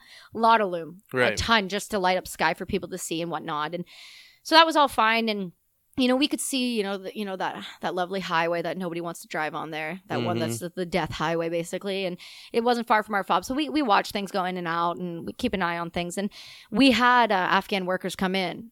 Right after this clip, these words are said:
Speaker 1: and were building stuff for us. So, you know, there's a lot of moving parts going. So things were happening, but the guns weren't being fired as much as we were under the impression they were gonna need to be.
Speaker 2: Right.
Speaker 1: So people were getting a little bit bored. So it kinda, we got into routines, workout routines, you know, and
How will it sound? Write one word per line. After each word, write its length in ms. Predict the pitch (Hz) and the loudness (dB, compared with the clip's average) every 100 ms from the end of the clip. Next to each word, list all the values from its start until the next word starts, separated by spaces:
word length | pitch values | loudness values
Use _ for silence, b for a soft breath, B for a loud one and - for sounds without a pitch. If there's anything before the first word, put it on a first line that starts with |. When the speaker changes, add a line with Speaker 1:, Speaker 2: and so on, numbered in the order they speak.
| - | -4
Speaker 1:
and 220 | 202 185 | -2 0
were 80 | 185 | 2
building 320 | 190 180 180 | 2 2 -2
stuff 240 | - 190 - | -2 -2 -2
for 80 | |
us. 140 | 175 - | -6 -2
So, 80 | 294 | 0
you 80 | |
know, 100 | 294 | 2
there's 160 | 302 320 | 2 2
a 40 | |
lot 200 | 285 220 | 6 6
of 60 | 220 | 6
moving 320 | 214 208 214 | 2 0 -2
parts 320 | 175 190 - | -2 -2 -2
going. 240 | - 196 196 | -4 -6 -4
So 100 | 190 | -6
things 180 | 262 233 | -4 -2
were 80 | 208 | 4
happening, 420 | 196 190 202 190 | 4 4 0 -2
but 160 | 190 - B B - | -4 -4 B B 0
the 80 | |
guns 340 | 226 240 254 226 | 6 6 4 0
weren't 240 | 233 208 | -2 -2
being 240 | 220 202 190 | 0 0 0
fired 540 | 202 185 185 185 185 _ _ _ _ - | 2 4 4 2 -2 _ _ _ _ 2
as 240 | 190 185 | 4 4
much 180 | 202 185 | 2 0
as 80 | 175 | -2
we 220 | 190 185 - _ _ | -2 -2 -6 _ _
were 200 | 185 180 | -2 0
under 160 | 175 175 | 0 0
the 60 | |
impression 340 | 165 - 170 190 | -2 -2 -4 -4
they 80 | 165 | -8
were 80 | |
gonna 200 | 175 160 | -6 -8
need 260 | 156 156 170 | -10 -12 -12
to 80 | - | -6
be. 320 | 226 262 285 - | -2 -2 -2 -4
Speaker 2:
Right. 340 | 120 107 - | -4 -2 -4
Speaker 1:
So 200 | - 302 294 | 0 2 4
people 220 | 320 311 | 2 2
were 120 | 294 | 2
getting 260 | 220 214 208 | 2 0 0
a 20 | |
little 160 | 185 | -2
bit 140 | 185 180 | -2 -2
bored. 260 | 170 170 | -2 -2
So 120 | - 226 | -2 -4
it 120 | - | -2
kinda, 320 | 240 254 247 | 0 2 2
we 240 | 240 233 _ _ | -2 -6 _ _
got 200 | 262 240 | 6 6
into 180 | 240 226 | 6 0
routines, 600 | 208 202 - 202 202 180 | 0 0 0 -2 0 -2
workout 380 | 185 185 196 185 | 0 2 4 4
routines, 720 | 180 180 - 185 180 180 180 196 | 2 -6 -4 -4 -2 -4 -2 0
you 60 | |
know, 220 | 190 185 | 2 2
and 220 | 185 175 | 0 -6